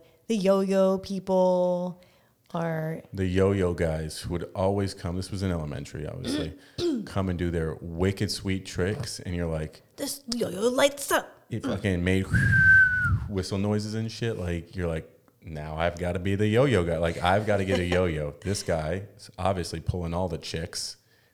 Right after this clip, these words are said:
Speaker 2: He's probably a fourth grader, and he's getting sixth grade chicks, maybe seventh grade chicks for sure,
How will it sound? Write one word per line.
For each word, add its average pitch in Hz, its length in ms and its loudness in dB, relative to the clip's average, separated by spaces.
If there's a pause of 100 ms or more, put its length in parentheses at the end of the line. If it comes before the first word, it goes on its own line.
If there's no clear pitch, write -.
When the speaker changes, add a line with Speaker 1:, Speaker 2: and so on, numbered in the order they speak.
(280)
Speaker 2:
He's 90 240 -8
probably 82 600 -6
a 78 60 -6
fourth 90 360 -4
grader, 80 220 -4
and 82 80 -4
he's 80 100 -6
getting 82 200 -8
sixth - 300 -8
grade 80 220 -6
chicks, - 360 -8
maybe 113 240 -2
seventh 87 360 -4
grade 80 200 -6
chicks - 240 -8
for 80 120 -12
sure, 92 400 -2